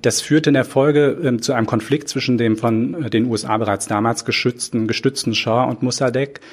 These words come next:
den zunächst Mossadegh gewann und der Schah musste kurzzeitig fliehen. Und dann haben aber die U S A, insbesondere die C I A mit der Operation Ajax, äh, einen Putsch unternommen und haben, äh, dem Schah,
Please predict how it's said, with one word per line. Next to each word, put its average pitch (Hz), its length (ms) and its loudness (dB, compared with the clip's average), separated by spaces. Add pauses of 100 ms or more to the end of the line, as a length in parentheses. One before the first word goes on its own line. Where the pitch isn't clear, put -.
(240)
den 117 160 2
zunächst 120 420 2
Mossadegh 127 540 0
gewann 143 480 0
und 123 300 -6
der 113 100 0
Schah 120 240 -2
musste 123 280 -4
kurzzeitig - 640 -4
fliehen. 123 420 -8 (360)
Und 107 140 0
dann 123 160 2
haben 135 160 2
aber 123 220 2
die 120 140 -4
U 120 100 2
S 117 160 -2
A, 117 240 -2
insbesondere 117 560 0
die 110 80 -4
C 117 200 -4
I 110 40 2
A 107 260 0
mit 117 180 -2
der 113 60 -6
Operation 107 540 -2
Ajax, 113 580 -2
äh, 120 80 -8
einen 104 340 -4
Putsch - 260 -6
unternommen 101 540 -2 (340)
und 113 160 -4
haben, 113 380 2
äh, 113 200 -4
dem 104 180 -2
Schah, 110 420 2